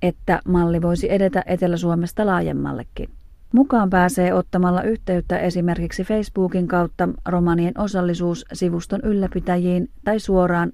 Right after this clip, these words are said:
Minna Karhuseen. Romanomiritsin uutisissa kerrotaan, että Diakonia-ammattikorkeakoulu järjestää erillishaun korkeakoulutuksessa aliedustetuille väestöryhmille. Maahanmuuttajat sekä romanitaustaiset henkilöt voivat hakea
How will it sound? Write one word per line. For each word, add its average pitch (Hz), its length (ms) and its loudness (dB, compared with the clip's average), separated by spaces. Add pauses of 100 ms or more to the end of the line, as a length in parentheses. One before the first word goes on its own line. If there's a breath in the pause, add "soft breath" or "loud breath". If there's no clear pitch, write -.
Minna 170 300 0
Karhuseen. 170 580 -4 (1080)
Romanomiritsin 220 760 4
uutisissa 240 540 2
kerrotaan, 170 560 2
että 170 260 0
Diakonia-ammattikorkeakoulu 180 1600 2
järjestää 175 680 0
erillishaun 175 760 0 (120)
korkeakoulutuksessa 175 1200 -2
aliedustetuille 175 880 0
väestöryhmille. - 800 -8 (1000 loud breath)
Maahanmuuttajat 190 800 2
sekä 190 220 0
romanitaustaiset 185 880 0
henkilöt 185 560 -2
voivat 175 320 2
hakea 185 420 0